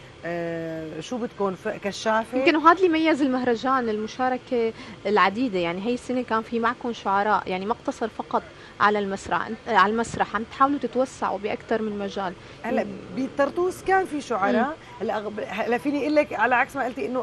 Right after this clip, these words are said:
Speaker 1: اقتصر فقط على المسرح والشعراء، وكان مقرر، آه، مسرح، فولكلور، آه، ألعاب،
Speaker 2: مهم.
Speaker 1: آه،
Speaker 2: كامل
Speaker 1: مسابقات
Speaker 2: متكامل نوعًا
Speaker 1: ترفيهية.
Speaker 2: ما.
Speaker 1: إيه طبعًا، ياخد أكثر وقت وللناس تتعود.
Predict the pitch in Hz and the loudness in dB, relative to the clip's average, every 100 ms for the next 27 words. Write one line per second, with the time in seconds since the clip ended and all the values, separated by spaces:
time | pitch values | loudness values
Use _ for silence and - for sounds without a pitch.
0 | - - 330 320 277 339 359 302 269 233 | -6 -6 -2 0 -2 0 2 4 4 2
1 | 220 - 196 185 - 160 160 143 - - | 0 -6 -8 -8 -8 -6 -6 -8 -14 -14
2 | - 196 247 254 240 - 269 233 226 247 | -4 0 2 0 -2 -2 -2 2 0 -2
3 | - - - 180 196 190 185 214 - 220 | -8 -18 -12 -2 0 0 0 -2 0 2
4 | 233 240 208 196 190 196 214 233 233 - | 2 0 -4 -4 0 2 2 2 -2 -10
5 | - - 175 180 196 190 170 202 226 269 | -18 -8 -6 -4 0 0 4 4 4 0
6 | 220 233 226 - 180 175 170 170 165 - | -2 -4 0 0 0 -2 -4 -4 -6 -10
7 | - 196 202 302 320 320 320 311 214 226 | -8 0 8 8 8 6 4 4 6 6
8 | 285 285 285 262 247 254 240 185 165 233 | 6 6 2 4 4 4 2 0 2 2
9 | 214 175 156 147 - - - 254 277 240 | 0 -4 -6 -8 -12 -8 -2 0 0 -4
10 | - - 220 208 208 240 294 - - - | -4 -4 -4 0 0 0 -2 -6 -20 -20
11 | - 175 180 190 196 196 226 285 233 202 | -8 -2 0 2 2 0 -2 -4 -8 -4
12 | 175 160 151 | -2 -2 -4